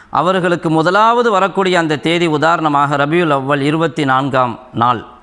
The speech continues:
என்றால், அவர் டைரியிலே குறித்து வைத்து கொள்ள வேண்டும், ரபியுல் அவ்வல் இருபத்தி நாலாம் நாள் ஜக்காத் டே, எனக்கு ஜக்காத் கடமையாகும் நாள். அடுத்த வருடம், ஒரு வருடம் முடிந்த பிறகு,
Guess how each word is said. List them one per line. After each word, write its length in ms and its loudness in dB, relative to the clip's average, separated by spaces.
என்றால், 540 0
அவர் 300 -2
டைரியிலே 500 0
குறித்து 340 -4
வைத்து 260 -2
கொள்ள 220 -2
வேண்டும், 440 -2
ரபியுல் 380 0
அவ்வல் 400 -2
இருபத்தி 520 -2
நாலாம் 380 0
நாள் 260 -2
ஜக்காத் 540 -4
டே, 200 -6
எனக்கு 520 -6
ஜக்காத் 440 -2
கடமையாகும் 680 0
நாள். 220 -2
அடுத்த 460 0
வருடம், 340 0
ஒரு 200 2
வருடம் 280 0
முடிந்த 360 0
பிறகு, 500 -2